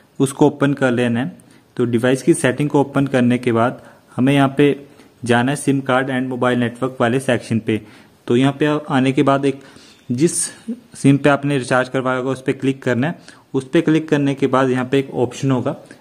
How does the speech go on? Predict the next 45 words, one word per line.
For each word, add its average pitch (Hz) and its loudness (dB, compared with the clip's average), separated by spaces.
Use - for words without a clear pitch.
एक्सेस 139 0
point 127 0
names 110 -2
का, 110 -6
तो - -6
इस 135 0
पे 160 2
click 156 0
कर 139 4
देना 135 2
है। 180 -4
इस 127 -2
पे 170 2
click 175 4
करने 165 2
के 160 0
बाद 147 2
यहाँ 135 2
पे 143 2
एक 139 -2
option 139 0
आएगा, 127 -2
नीचे 131 2
लिखा 139 4
होगा 143 -2
reset 127 2
का, 117 -2
तो 143 -2
आपको 139 0
यहाँ 156 0
पे 156 4
reset 123 2
पे 147 4
click 131 2
कर 120 0
देना 113 0
है। - -10
इस - -6
पे 175 4
reset 151 2
पे 165 2
click 143 0
करने 131 2
के 131 0
बाद 120 2